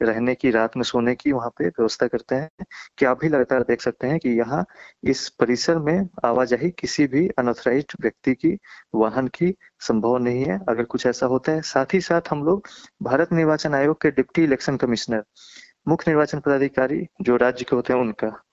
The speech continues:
जिला निर्वाचन पदाधिकारी, पुलिस अधीक्षक, इन सब का मोबाइल नंबर, हम लोग नंबर जो है वो उपलब्ध कराते हैं अभ्यर्थियों को जो वहाँ बाहर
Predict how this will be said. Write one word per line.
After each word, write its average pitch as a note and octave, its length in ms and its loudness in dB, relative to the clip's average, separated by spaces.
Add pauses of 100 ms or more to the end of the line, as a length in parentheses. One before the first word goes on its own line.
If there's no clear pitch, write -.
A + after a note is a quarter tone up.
(140)
जिला C3+ 240 2
निर्वाचन C#3 320 0
पदाधिकारी, C3+ 480 2
पुलिस C3+ 340 -2
अधीक्षक, C3 360 0
इन C3+ 100 -2
सब D3 240 0
का - 140 0
मोबाइल C3 360 0
नंबर, C#3 300 -2 (480)
हम B2+ 100 0
लोग C3 100 2
नंबर B2+ 300 2
जो C3+ 120 0
है D#3 100 2
वो F#3 120 4
उपलब्ध B2+ 320 0
कराते A2+ 360 0
हैं D#3+ 180 -2 (540)
अभ्यर्थियों A#2 600 2
को - 140 2
जो C3 160 4
वहाँ B2 220 0
बाहर A#2 260 0